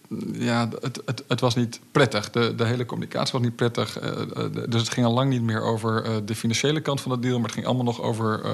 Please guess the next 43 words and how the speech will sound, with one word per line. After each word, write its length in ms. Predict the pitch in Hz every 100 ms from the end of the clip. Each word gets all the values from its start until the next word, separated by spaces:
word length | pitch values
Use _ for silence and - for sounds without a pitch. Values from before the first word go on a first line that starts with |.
| -
hoe 160 | 113
mensen 300 | 120 127 -
met 100 | 131
elkaar 200 | 131 123
werken. 360 | 117 123 117 190 - - - - - - -
En 100 | -
dat 80 | 151
is 60 | 117
heel 140 | 151
prettig. 220 | 147 113
En 60 | 123
daar 100 | 135
heb 80 | 139
ik 60 |
echt, 140 | - -
ik 80 | 135
denk 120 | 170
wel 100 | 170
tweeënhalve 600 | - 165 165 139 151 127
dag 220 | 110 139
uiteindelijk 380 | 139 143 143 151
van 120 | -
mijn 140 | 123 110
vakantie 400 | 110 143 143 151
van 120 | 131
een 100 | 123
week 280 | 127 147 -
<laughs> 20 | -
mee 220 | 131 139
verprutst. 520 | 120 - - - - - - - - - -
En 0 |
toen 100 | 123
dacht 180 | 131 123
ik: 100 | 120
"Wat 140 | 123
zonde 340 | - 190 143 98 104
dat 160 | 123
ik 100 | 123
gewoon 180 | - 123
tweeënhalve 460 | 117 147 160 127 123
dag 160 | 120
verprutst 360 | - 107 131 -
heb." 200 | 110